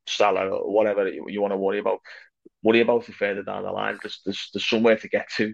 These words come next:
for Liverpool at the moment. They've got to put themselves in a position where they're challenging for, you know, top four at the minimum, maybe the title, certainly getting out of the Europa League group, hopefully progressing in the Carabao Cup.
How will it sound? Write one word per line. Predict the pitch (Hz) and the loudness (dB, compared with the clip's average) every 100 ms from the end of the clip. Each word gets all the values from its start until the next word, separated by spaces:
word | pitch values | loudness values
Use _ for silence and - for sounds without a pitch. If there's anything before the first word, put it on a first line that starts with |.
| - | -4
for | 110 | -2
Liverpool | 107 107 107 | -2 0 -2
at | 104 | 0
the | |
moment. | 104 101 95 | 0 0 -2
They've | 104 - | -8 -2
got | 107 | -2
to | 107 | -2
put | 107 | -8
themselves | 101 - 92 98 | -8 -4 -4 -4
in | |
a | 95 | -10
position | 98 95 - | -6 -6 -2
where | 98 | -2
they're | 95 | -2
challenging | 98 98 98 98 98 - | -2 -2 -2 -6 -12 -6
for, | 98 - - - - _ _ _ _ - 92 | -6 -6 -16 -16 -16 _ _ _ _ -8 -4
you | |
know, | 101 98 | -2 -4
top | - 101 | -8 -10
four | - - 98 98 | 0 2 4 0
at | - | -2
the | 101 | -2
minimum, | 110 113 117 113 - | 2 2 0 -4 -8
maybe | - 104 95 | -2 -2 -2
the | 92 | -4
title, | 107 101 - 104 - - - _ _ - | 2 2 4 0 -2 -18 -20 _ _ -2
certainly | - 107 95 | 2 4 2
getting | 95 - | -4 -2
out | 107 | -2
of | 104 | 0
the | |
Europa | 101 101 101 | 0 0 -2
League | 104 98 | -8 -8
group, | 101 101 98 | -6 -6 -4
hopefully | - 110 107 95 | -2 -2 -2 -8
progressing | 98 104 107 104 | 0 0 0 -2
in | 98 | -4
the | 98 | -2
Carabao | 101 101 101 98 | -2 0 0 -2
Cup. | 95 101 | -2 -2